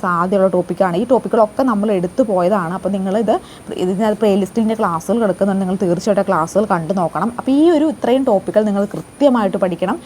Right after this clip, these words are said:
മറ്റുള്ളത് പഠിക്കണ്ട എന്ന അർത്ഥമില്ല കേട്ടോ. മറ്റുള്ളത് ഇമ്പോർട്ടൻ്റ് ആണ്. പക്ഷേ ഏറ്റവും കൂടുതൽ പ്രീവിയസ് ഇയർ വച്ചിട്ട് ചോദിച്ചേക്കുന്ന ഈ ഭാഗങ്ങളിൽ നിന്നാണ്. ഏതൊക്കെയാണ്? ശിശു വികസനവും മനഃശാസ്ത്രവും,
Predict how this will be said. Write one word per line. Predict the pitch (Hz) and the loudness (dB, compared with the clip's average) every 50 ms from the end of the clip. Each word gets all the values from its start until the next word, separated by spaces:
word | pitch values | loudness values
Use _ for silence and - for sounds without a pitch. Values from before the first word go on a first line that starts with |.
| - - - - 202 | -16 -12 -4 -2 -2
മറ്റുള്ളത് | 208 208 247 262 254 269 262 | 0 0 2 2 2 4 4
പഠിക്കണ്ട | 214 202 190 - 233 220 226 254 269 240 208 | 2 2 2 0 0 2 2 2 2 2 2
എന്ന | 208 214 190 | 0 0 -2
അർത്ഥമില്ല | 185 - - 208 214 185 175 160 165 | -4 -4 -2 -2 -2 0 -2 -4 -4
കേട്ടോ. | 160 156 175 170 | -6 -6 -6 -8
മറ്റുള്ളത് | 165 165 - 185 185 185 240 240 | -8 -8 -6 -6 -2 -2 0 0
ഇമ്പോർട്ടൻ്റ് | 214 196 190 185 180 196 208 196 180 165 | 2 2 2 0 0 0 -2 0 -2 -2
ആണ്. | 160 175 180 | -4 -6 -6
പക്ഷേ | 180 175 - 233 190 | -6 -4 -2 -2 -2
ഏറ്റവും | 180 - - 262 277 285 262 240 | -2 -2 0 0 2 2 2 0
കൂടുതൽ | 220 214 202 190 220 381 392 - - - - - - - | 0 2 2 4 2 2 0 -4 -12 -20 -20 -14 -6 0
പ്രീവിയസ് | 240 240 233 240 226 277 277 277 - 311 | 2 2 2 4 2 2 2 2 2 2
ഇയർ | 330 320 | 4 2
വച്ചിട്ട് | 247 - 254 226 202 240 | 2 2 -2 -2 -2 0
ചോദിച്ചേക്കുന്ന | 208 196 185 180 - 202 196 180 208 208 208 220 233 | 0 -2 -2 -4 -4 -6 -4 -2 -2 -2 0 0 0
ഈ | 262 220 226 | 0 0 0
ഭാഗങ്ങളിൽ | 190 175 175 180 175 180 185 185 | 0 0 0 -2 0 0 -2 -2
നിന്നാണ്. | 170 156 139 147 170 | -2 -4 -4 -4 -4
ഏതൊക്കെയാണ്? | 175 185 180 - 226 208 196 214 359 403 - - - - - - - | -4 -4 -4 -2 -2 -2 0 -2 -2 -4 -8 -16 -20 -20 -12 -4 0
ശിശു | 247 233 240 - 226 226 | 0 2 2 2 0 2
വികസനവും | 208 202 202 202 - 233 220 214 247 359 226 - - - - - 185 185 | 4 2 2 2 2 0 2 2 2 0 0 -2 -18 -20 -12 -8 -4 -4
മനഃശാസ്ത്രവും, | 185 180 180 180 - - 208 202 196 - - 208 214 226 370 | -2 -2 -2 -2 0 2 2 2 2 2 2 2 2 2 2